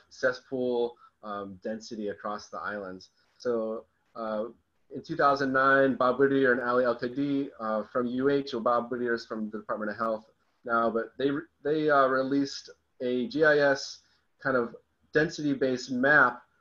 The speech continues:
of, uh, Oahu showing where the cesspools were. And it really highlighted these areas that are, have some really high densities of, of cesspools. So what I wanted to do for some of my work was collect algae in these places and see if the algae were telling the same story.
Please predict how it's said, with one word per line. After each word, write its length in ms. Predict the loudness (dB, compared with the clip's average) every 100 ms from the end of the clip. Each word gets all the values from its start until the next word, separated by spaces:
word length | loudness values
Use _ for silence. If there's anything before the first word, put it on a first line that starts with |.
| _ -2
of, 300 | 0 0 0
uh, 100 | 2
Oahu 560 | 2 2 0 -2 -2
showing 380 | -2 -2 -2 -2
where 240 | 0 0
the 80 | -2
cesspools 400 | -6 -6 -8 -8
were. 400 | -2 0 0 -4 _ _ _ -6
And 240 | -4 -2
it 100 | 0
really 240 | 4 4 4
highlighted 400 | 0 4 4 4
these 160 | 2
areas 400 | 2 4 4 2
that 160 | 0 2
are, 200 | 0 -2
have 120 | -8
some 240 | -12 -16 -16 -20 -4
really 260 | 0 0
high 240 | 0 0 0
densities 600 | -2 -6 -6 -6 -6 -4
of, 180 | -4 -6 -12
of 100 | -16
cesspools. 600 | -8 -8 -8 -10 -10 -12 _ _ _
So 140 | -4
what 100 | 2
I 80 | 4
wanted 300 | 4 4 2
to 100 | 0
do 280 | -2 -2 -2
for 120 | -4
some 160 | -6 -4
of 120 | -2 0
my 80 |
work 240 | 2 2 0
was 180 | -4 -4
collect 280 | -4 -2
algae 360 | -2 -2 0 0
in 60 | -2
these 140 | -4
places 480 | -2 -2 0 -2 -2
and 120 | -4
see 240 | -2 -2
if 120 | 0 0
the 220 | -2 -2 -2
algae 240 | -2 0
were 100 | -2
telling 260 | -2 -2 -4
the 80 |
same 280 | -6 -8 -8
story. 580 | -8 -2 4 4 4